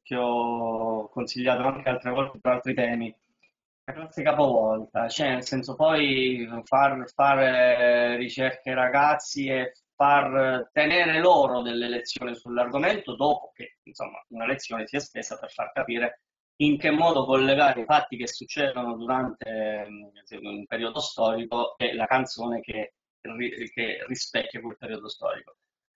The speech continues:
Ehm, far fare delle ricerche magari spiegando cosa era il mondo, cioè cosa era il mondo, come funzionavano alcune dinamiche sociali negli anni settanta, dare delle canzoni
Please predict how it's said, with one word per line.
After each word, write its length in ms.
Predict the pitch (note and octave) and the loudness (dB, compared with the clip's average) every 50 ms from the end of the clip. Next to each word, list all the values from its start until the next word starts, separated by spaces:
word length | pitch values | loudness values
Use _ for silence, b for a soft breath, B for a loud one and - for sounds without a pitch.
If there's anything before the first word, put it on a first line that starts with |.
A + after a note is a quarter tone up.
| _ _ _ | _ _ _
Ehm, 1400 | - E3+ E3+ E3+ E3 D#3 D3+ D3+ D3 C#3+ C#3+ C#3 C#3 C3+ C3+ C3 C3 B2+ B2 A#2+ B2 A#2+ A#2+ A#2+ A#2+ A#2+ A#2 A#2 - | 2 4 6 6 6 6 6 6 4 4 4 4 4 4 4 2 2 0 -2 -4 -4 -4 -2 -4 -4 -4 -6 -2 2
far 220 | - F3 E3 D#3 - | 4 4 4 4 4
fare 240 | - F3 D#3+ D3 C#3 | 4 4 6 6 6
delle 220 | C3+ C3+ C3+ C3+ C3+ | 4 2 0 0 0
ricerche 580 | C3+ C3+ C3 - D#3 D#3+ D3+ - - - C3 | -2 -2 -2 2 2 4 2 2 0 -4 -6
magari 540 | B2+ B2 B2+ C3+ D3+ D#3 C#3+ C3 B2+ A#2+ A#2 | -4 -2 0 2 4 4 4 4 2 0 -6
spiegando 600 | - - - B2+ B2+ D3 D3+ D3+ C#3+ C3+ B2+ B2+ | -8 -10 -8 -4 -2 0 0 2 0 0 -2 -4
cosa 380 | B2 B2+ C3 A#2+ B2 B2 C3 C#3 | -6 -6 -4 0 2 4 4 6
era 300 | C#3+ C#3+ C3 B2+ B2 A#2+ | 6 4 4 4 4 2
il 120 | A#2+ A#2+ A#2+ | 2 0 -2
mondo, 440 | A#2+ C3+ D3 C#3+ C3 B2 A#2+ A#2 - | 0 2 2 2 0 0 -4 -6 -10
cioè 160 | - - - _ | -12 -18 -18 _
cosa 220 | - A2 - A#2 | -12 -10 -8 -6
era 80 | A2 A2+ | -6 -6
il 60 | A#2 | -6
mondo, 220 | A2+ A2 G2+ G2+ | -8 -10 -12 -2
come 240 | - C#3 C#3 C#3 C3 | 2 2 4 4 2
funzionavano 540 | - C3+ B2+ B2 - C3 C3+ C#3+ C3+ B2 A#2+ | 0 -4 -6 -4 -2 0 2 2 2 2 -2
alcune 260 | A#2+ - C#3 C3+ C3 | -2 -2 -4 -4 -2
dinamiche 420 | A#2+ B2+ C3 C3+ B2+ B2 A#2 A#2 | -2 0 0 0 0 0 -4 -6
sociali 380 | A#2+ - A2 - D3 C3+ C3 B2+ | -10 -10 -6 0 0 2 2 2
negli 160 | B2+ C3+ D3+ | 0 0 0
anni 160 | D#3 D3+ D#3 | 0 0 0
settanta, 540 | - A#3+ B3 - - A3 G#3 G#3+ G#3+ G#3+ - _ _ | -2 -4 -4 -2 2 2 4 4 2 -2 -6 _ _
dare 320 | _ - F#3 E3 C#3+ B2+ B2 | _ 4 6 6 6 4 2
delle 200 | C3 C3+ C3+ C#3+ | -2 -4 -4 0
canzoni 600 | - G#3 G#3+ A3 - - G#3 G#3 G#3 G#3+ A3 G#3+ | 0 0 -2 -2 -4 -2 0 2 2 2 0 -4